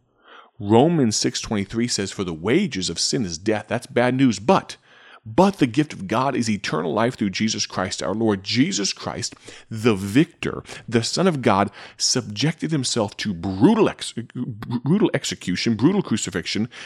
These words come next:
became sin, and bore the wrath of God. Get this,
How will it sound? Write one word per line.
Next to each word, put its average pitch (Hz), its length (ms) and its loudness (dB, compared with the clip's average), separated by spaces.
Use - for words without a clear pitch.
became 185 520 2
sin, 135 300 2
and 101 340 0
bore 147 260 6
the 175 100 2
wrath 123 340 2
of 120 140 -8
God. 104 400 0
Get - 260 -6
this, - 420 -8